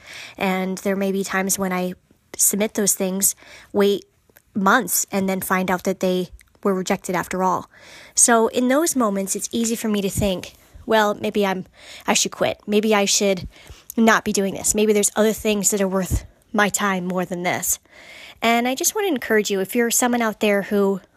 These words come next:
um, is starting on this writing journey, who maybe feels like they can't move forward, maybe they feel like the platform that God's given them isn't big enough, or the resources or the time that they have isn't big enough, um, I just want to encourage you with this.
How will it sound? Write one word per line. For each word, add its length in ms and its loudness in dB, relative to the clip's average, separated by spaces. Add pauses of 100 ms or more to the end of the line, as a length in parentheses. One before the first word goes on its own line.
(120)
um, 420 -6 (240)
is 140 2
starting 420 4
on 80 2
this 160 0
writing 260 2
journey, 440 0 (460)
who 180 2
maybe 240 2
feels 400 2
like 360 2 (520)
they 260 2
can't 240 0
move 120 2
forward, 500 2 (260)
maybe 160 2
they 80 -2
feel 220 2
like 260 0 (920)
the 380 0
platform 400 0
that 100 -2
God's 240 0
given 260 -2
them 180 2
isn't 200 -4
big 160 6
enough, 460 2 (160)
or 160 2
the 120 -2
resources 580 0
or 40 -6
the 80 -2
time 280 -2
that 100 -10
they 120 0
have 440 -2 (400)
isn't 280 0
big 180 0
enough, 400 -2
um, 200 -6
I 80 -2
just 160 0
want 100 0
to 40 0
encourage 380 0
you 80 -2
with 100 -4
this. 300 0